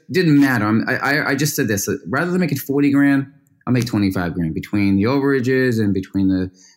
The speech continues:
the, the, the, the new, the new place. So I was like, "Okay, fine." 'Cause remember,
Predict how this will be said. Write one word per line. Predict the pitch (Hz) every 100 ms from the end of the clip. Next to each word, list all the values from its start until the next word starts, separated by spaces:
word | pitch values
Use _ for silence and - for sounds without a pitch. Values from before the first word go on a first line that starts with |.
| _
the, | 95
the, | 95 92 90 85 90 87 85 85
the, | 87 95
the |
new, | 107 123 90
the | 110
new | 131
place. | 135 123
So | 139
I |
was | 143
like, | 147
"Okay, | 139 120
fine." | 104 - -
'Cause | 160 120 - _ 113
remember, | 170 139 90